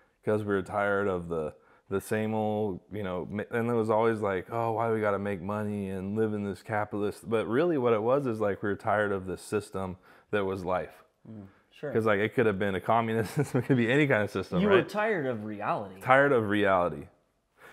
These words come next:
Speaker 1: And our reality at that point was ourselves.
Speaker 2: Sure.
Speaker 1: Day in, day out, all I had to worry about was myself.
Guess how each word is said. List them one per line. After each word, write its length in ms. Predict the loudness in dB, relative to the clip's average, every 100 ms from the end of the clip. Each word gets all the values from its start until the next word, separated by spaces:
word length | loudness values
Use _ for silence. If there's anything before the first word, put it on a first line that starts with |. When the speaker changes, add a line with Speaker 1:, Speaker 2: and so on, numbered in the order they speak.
| -6
Speaker 1:
And 320 | -2 0 -2 -4
our 200 | 4 6
reality 720 | 6 4 4 4 2 0 -4 -8 -8
at 140 | -4
that 260 | 0 -2 -2
point 300 | -4 -4 -6 _ _
was 400 | -2 0 2 -2 -8 _ _ 0
ourselves. 560 | 0 2 -2 -2 -8 _ _ _ _
Speaker 2:
Sure. 320 | -18 -14 -12 -4
Speaker 1:
Day 300 | 0 2 2
in, 240 | 0 0
day 240 | 4 4 6
out, 240 | 4 2
all 180 | 2 4
I 60 | 4
had 160 | 2
to 80 | 0
worry 220 | 0 0
about 260 | 0 -2 0
was 160 | -2 -4
myself. 460 | -6 -4 -4 -4